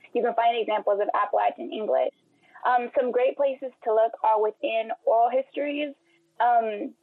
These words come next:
in folk song catalogs, folklore catalogs, and literary magazines. And newspapers, especially, I love reading the personals and notes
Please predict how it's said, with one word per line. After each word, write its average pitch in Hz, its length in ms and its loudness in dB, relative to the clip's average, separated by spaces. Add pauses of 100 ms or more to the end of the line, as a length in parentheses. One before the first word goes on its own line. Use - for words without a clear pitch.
in 226 200 -2 (100)
folk 269 260 4
song 269 300 0
catalogs, 233 560 2 (100)
folklore 233 540 0
catalogs, 208 680 0
and 214 140 -8
literary 220 400 0
magazines. 208 640 -4 (420)
And 233 140 0
newspapers, 214 640 0 (220)
especially, 254 500 0
I 226 160 2
love 226 220 0
reading 214 320 -2
the 208 80 -2
personals 254 720 -2 (280)
and 226 140 -2
notes 226 220 -2